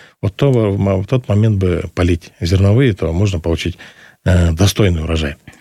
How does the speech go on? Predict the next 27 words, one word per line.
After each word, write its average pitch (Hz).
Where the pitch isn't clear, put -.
Вот. 80
Ну 147
и, 135
пользуясь 135
случаем, 131
хочу 120
просто, 120
вот, 113
как, 113
если 107
кто 107
слушает, 117
крестьянам 110
посоветовать, 107
э, 90
капельное 107
орошение 95
и 117
сифонный 101
метод 87
орошения. 87
Капельный — 143
это 131
хорошо, 139
но 98
сифонный 117
метод — 117